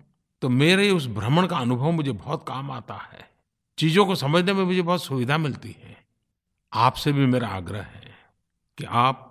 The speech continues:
इस विशाल भारत को, विविधता में एकता सिर्फ नारा नहीं, हमारी अपार शक्ति का ये भंडार है,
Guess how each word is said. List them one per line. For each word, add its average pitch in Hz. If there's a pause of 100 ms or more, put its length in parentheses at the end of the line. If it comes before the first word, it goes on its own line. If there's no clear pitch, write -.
(800)
इस 139
विशाल 175
भारत 160
को, - (460)
विविधता 196
में 202
एकता 170
सिर्फ 160
नारा 139
नहीं, 101 (880)
हमारी 127
अपार 151
शक्ति -
का 160
ये 143
भंडार 110
है, 139